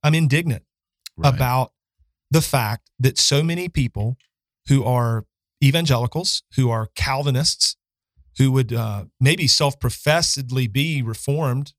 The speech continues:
Speaker 1: at least as they understand themselves, who, you know, mean to take the Bible seriously and all this kind of stuff, wig out over historical reformed categories like law and gospel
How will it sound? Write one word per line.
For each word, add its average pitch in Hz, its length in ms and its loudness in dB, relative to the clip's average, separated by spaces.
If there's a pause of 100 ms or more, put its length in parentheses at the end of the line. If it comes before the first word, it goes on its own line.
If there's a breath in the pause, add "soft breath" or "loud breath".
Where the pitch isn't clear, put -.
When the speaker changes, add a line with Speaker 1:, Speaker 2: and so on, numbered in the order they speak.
(120)
Speaker 1:
at 123 40 -4
least 123 180 0
as 117 80 -2
they 123 140 -2
understand 120 360 -2
themselves, 113 460 -6 (720)
who, 190 400 0
you 180 100 0
know, 151 80 2
mean 156 240 4
to 190 80 -6
take 185 160 -2
the 170 80 -2
Bible 151 220 2
seriously 151 400 -2
and 131 60 0
all 135 80 -2
this 156 100 -4
kind 165 160 -4
of 147 40 0
stuff, 113 320 -4 (1000)
wig 170 420 0
out 202 420 -6 (880)
over 131 540 0 (240)
historical 170 720 0
reformed 139 380 -2
categories 107 560 -4
like 120 160 -4
law 117 280 0
and 120 120 0
gospel - 480 -6